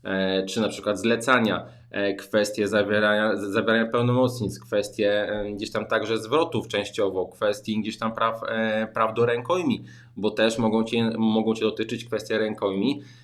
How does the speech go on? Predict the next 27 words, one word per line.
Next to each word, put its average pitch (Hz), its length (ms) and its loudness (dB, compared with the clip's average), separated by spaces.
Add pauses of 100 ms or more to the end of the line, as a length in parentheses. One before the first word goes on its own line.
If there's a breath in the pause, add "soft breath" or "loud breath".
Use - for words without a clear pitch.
(140 loud breath)
czyli, 117 500 2
e, 110 680 2 (200)
jak 113 220 2
jesteś 131 220 0
przedsiębiorcą, 117 840 2
bo 101 100 2
występuje 110 460 0
w - 20 -6
stosunku 117 360 -2
do 101 100 0
swojego 113 320 0
potencjalnego 113 580 -4
klienta, 110 540 -2
czy - 140 -16
do 101 100 -4
potencjalnej 110 600 -6
osoby, 107 360 -8
którą, 101 400 -4
z - 20 -20
którą 104 180 -6
chcesz 127 200 -6
współpracować, 104 720 -4 (500 soft breath)
e, 104 260 0
występujesz 110 580 0
jako 107 300 2
podmiot 113 440 2
niezależny 110 800 2